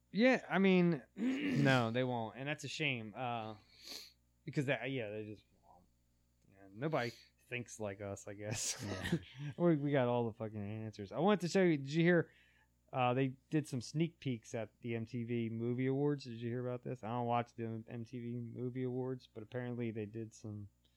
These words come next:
Speaker 1: Marvel released a bunch of their show, like, sneak peeks.
Speaker 2: Oh, did they? I heard that, um, that, uh,
Speaker 1: WandaVision killed it.
Speaker 2: WandaVision killed it, and so did, uh,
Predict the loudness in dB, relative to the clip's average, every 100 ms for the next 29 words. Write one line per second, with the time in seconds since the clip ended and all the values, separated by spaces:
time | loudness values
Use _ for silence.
0 | _ _ _ _ -6 -2 0 0 -4 -4
1 | -2 -4 -4 -8 -8 -8 -8 -8 -8 -6
2 | -4 -2 -4 -8 -10 -12 -8 -8 -8 -8
3 | -6 -4 -4 -4 -4 -4 -6 _ _ 2
4 | 6 8 6 4 0 -2 -2 -2 -4 -8
5 | _ _ _ -4 0 2 2 2 0 -2
6 | -2 6 8 8 6 6 4 2 2 2
7 | 0 0 -2 0 0 0 -2 -4